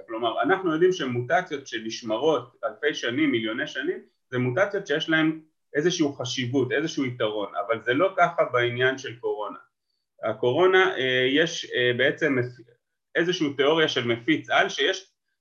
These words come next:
אה, מוטציות שמשתרשות, שאנחנו רואים אותן באוכלוסייה בצורה מאוד, אה, שכיחה, למרות שאין להן משמעות. זה נקרא ש-, אה, שיטת מפיץ העל, זה אומר, אדם אחד שהיה לו מוטציה,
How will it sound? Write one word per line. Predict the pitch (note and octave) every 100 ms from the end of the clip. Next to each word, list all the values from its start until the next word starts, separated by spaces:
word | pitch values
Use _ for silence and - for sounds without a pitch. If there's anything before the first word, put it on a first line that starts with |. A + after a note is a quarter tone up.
| _ _ A#2+
אה, | A#2+
מוטציות | B2+ C#3 F#3+ G#3+ A3 -
שמשתרשות, | D3+ C3+ C3 - B2+ B2+ G3 G3
שאנחנו | C#3+ B2 C3+
רואים | E3+ F#3+
אותן | F#3 D3+
באוכלוסייה | C#3 A#2+ C3 B2+ D3 E3
בצורה | F3 G3 - C3 D#3
מאוד, | C#3+ B2 D3+ D#3 B2+ - _ _ _ B2
אה, | A#2 A#2 A#2 A#2 A#2 A#2
שכיחה, | A#2 - C3 B2 F#3 G3+ - _ _ _
למרות | C3 C#3 C#3 G3+ G3+
שאין | F3+
להן | F#3+ F3+
משמעות. | D#3+ E3 D3+ C3+ A2 - _ _ _
זה | A#2+
נקרא | B2 C#3 E3+ G3 -
ש-, | - D3+
אה, | C#3+ C#3 C3+ C#3 C#3
שיטת | C#3+ G3+ G3
מפיץ | E3 - F3+ F3+ D3
העל, | F#2+ D#3+ A3 A3+ _ _ C3
זה |
אומר, | C#3 F3 D#3+ B2
אדם | B2+ F3+ F#3+
אחד | E3 E3+ D#3
שהיה | - C3 B2 A2+ B2+ D#3+
לו | E3 C#3
מוטציה, | B2+ B2 F#3+ G3 G#3